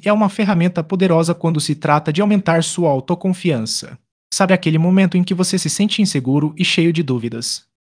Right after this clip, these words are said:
O coaching pode ser o empurrãozinho que você precisa. Um coach te ajuda a identificar suas forças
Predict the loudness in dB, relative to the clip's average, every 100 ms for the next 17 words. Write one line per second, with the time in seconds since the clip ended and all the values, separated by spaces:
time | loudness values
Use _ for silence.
0 | _ -12 -2 0 0 -4 -2 -2 -2 -2
1 | -2 -2 -2 -2 0 0 -2 -2 -2 -2
2 | -2 -2 -4 -4 -8 -8 -12 -16 _ _
3 | -6 -4 0 2 2 0 2 2 2 2
4 | 0 -2 -4 -2 -2 -2 -2 -4 -2 -2
5 | -2 -2